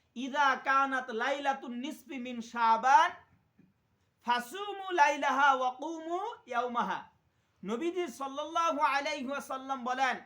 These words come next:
"যখন শাবান মাসের মধ্য রজনী যখন তোমাদের মাঝে পদার্পণ করে, ফাসুমু লাইলাহা, তোমরা কি করো,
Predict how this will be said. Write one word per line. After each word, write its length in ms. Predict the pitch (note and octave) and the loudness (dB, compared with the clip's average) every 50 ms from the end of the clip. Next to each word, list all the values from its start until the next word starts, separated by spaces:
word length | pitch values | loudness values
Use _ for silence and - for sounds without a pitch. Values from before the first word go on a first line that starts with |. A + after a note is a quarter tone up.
| - _ _ _ _ C#3 | -18 _ _ _ _ -10
"যখন 360 | C3+ G#3+ A#3 A#3 B3+ D#4+ E4+ D#4+ B3+ | -4 -2 -2 0 2 0 0 0 -2
শাবান 600 | - - - G#3 A3 B3 C4 C4+ D#4 D#4 D4+ D4+ | -8 -6 -2 2 2 4 4 6 6 4 4 4
মাসের 360 | D4 C#4+ C#4 - C4 C4+ B3+ | 2 -2 -2 -2 -2 -6 -6
মধ্য 320 | A#3 A3 A#3+ B3 - - - | -6 -6 -6 -8 -10 -6 -4
রজনী 440 | D#4 C#4+ C4+ C4 - - D#4 E4+ F4 E4+ | -2 -2 -2 -2 -4 -6 -6 -8 -6 -6
যখন 320 | F4 D4+ - C#4 C#4 A#3 | -6 -8 -6 -6 -10 -8
তোমাদের 400 | - B3+ B3+ B3 A3+ A#3 A#3 A#3 | -10 -8 -8 -6 -6 -6 -6 -6
মাঝে 220 | A#3 A3+ A3 A3+ A3 - | -6 -6 -6 -8 -10 -10
পদার্পণ 480 | A#3+ B3 A#3 D4+ E4+ E4+ E4 C4+ B3 A3+ | -10 -8 -4 -4 -4 -4 -4 -8 -8 -10
করে, 280 | - F#3+ G#3 G#3+ A#3+ C#4 D#4 F4 F4+ F4+ F4+ - - _ _ _ | -10 -12 -12 -8 -4 0 0 0 0 0 -4 -12 -18 _ _ _
ফাসুমু 640 | - A#3+ A#3+ A#3 - C#4 E4 F4 F4 F4 F4 F4+ F#4+ G#4 A4+ A#4 A4+ - _ _ _ | -4 -4 -4 -4 -6 -8 -2 0 0 0 0 -2 -2 0 0 -2 -2 -6 _ _ _
লাইলাহা, 600 | G#3+ A3 C#4 D#4+ E4 E4 E4 D#4+ C4 A#3+ C4 B3 G#3 F3 - - _ _ - | -4 0 0 0 0 0 2 2 2 4 4 4 2 2 0 -6 _ _ -14
তোমরা 260 | D4+ D#4 E4 D4+ D#4+ D4 | -14 -8 -2 2 2 2
কি 180 | - - C4+ A3 | 2 0 -8 -6
করো, 260 | - D4+ D4 D4 | -2 0 2 2